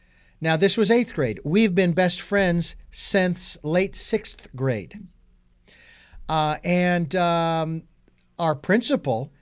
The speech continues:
basically, he, he basically says, "Look, his name was Ridgway, M-, Mister Ridgway, the principal. I still remember." And he basically says, "Come on, you guys, you guys have been best friends since da, da, da, da, da, da."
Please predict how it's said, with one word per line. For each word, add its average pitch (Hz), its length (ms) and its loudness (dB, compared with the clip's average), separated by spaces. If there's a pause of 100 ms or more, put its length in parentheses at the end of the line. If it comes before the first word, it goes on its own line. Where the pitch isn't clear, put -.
(220)
basically, 143 840 0 (500)
he, 196 480 -2
he 180 260 -6
basically 170 500 -6
says, 151 260 -8
"Look, 190 220 -8
his 147 160 -6
name 220 160 0
was 147 220 -4
Ridgway, 135 640 -2
M-, 160 300 -6
Mister 190 320 -6
Ridgway, 131 560 -6
the 120 120 -10
principal. 131 500 -6
I 117 40 -8
still 156 260 -8
remember." 139 500 -6 (800)
And 160 260 -2
he 196 120 -2
basically 214 320 -4
says, - 60 -14
"Come 285 220 -12 (100)
on, 190 100 -10
you 180 160 -4
guys, 185 380 -8
you 294 60 -10
guys 285 220 -8
have 240 120 -6
been 220 160 -4
best 240 320 -6
friends 254 420 -2
since 254 300 -4
da, 190 180 -8
da, 190 80 -10
da, 185 160 -6
da, 185 60 -8
da, 175 160 -6
da." 170 220 -8